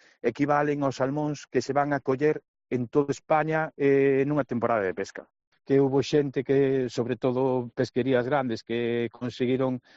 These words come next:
localizar as vías de, mm, vamos decir, as carreteras que teñen os salmóns de,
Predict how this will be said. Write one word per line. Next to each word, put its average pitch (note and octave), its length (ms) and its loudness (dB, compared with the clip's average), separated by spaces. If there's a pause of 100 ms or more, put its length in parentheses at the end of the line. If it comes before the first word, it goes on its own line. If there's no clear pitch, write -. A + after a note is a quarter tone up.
(200)
localizar B2+ 800 0 (500)
as B2 340 2
vías C3+ 640 -2
de, C3+ 340 0
mm, B2+ 380 -2
vamos C3+ 220 2
decir, C3+ 240 0
as B2+ 100 -4
carreteras G#2+ 640 -2
que A2+ 100 -2
teñen B2 540 -2
os A#2+ 160 -6
salmóns C#3+ 640 -4
de, A#2+ 640 -2